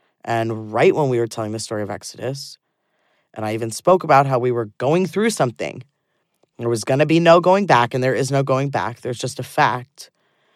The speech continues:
But that we were gonna wander a little bit, and I'll be in this place of figuring out how and where to go. And then we have Rosh Hashanah, and we start things anew. And then we come to Hanukkah,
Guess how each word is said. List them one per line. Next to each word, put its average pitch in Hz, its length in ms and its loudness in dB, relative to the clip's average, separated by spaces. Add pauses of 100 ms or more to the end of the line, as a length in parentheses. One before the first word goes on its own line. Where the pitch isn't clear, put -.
(300)
But 131 100 0
that 151 80 6
we 143 80 6
were 147 80 6
gonna 135 200 4
wander 131 380 4
a 120 60 0
little 117 220 -2
bit, 113 140 -2
and 120 120 -6
I'll 120 80 0
be 120 160 -4
in 120 80 -4
this 117 160 -8
place 117 280 -6
of 120 80 -10
figuring 117 400 -6
out 104 260 -6
how 107 640 -4
and 104 160 -12
where 98 120 -10
to 82 80 -16
go. 67 320 -12 (960)
And 110 140 -10
then 113 80 -6
we 110 80 -4
have 107 140 -6
Rosh 107 160 -8
Hashanah, 165 400 2
and 151 80 0
we 127 80 -2
start 139 300 -2
things 123 200 -10
anew. 110 460 -6 (600)
And 123 120 -6
then 127 60 -4
we 123 100 -4
come 120 140 -6
to 117 60 -6
Hanukkah, 185 600 2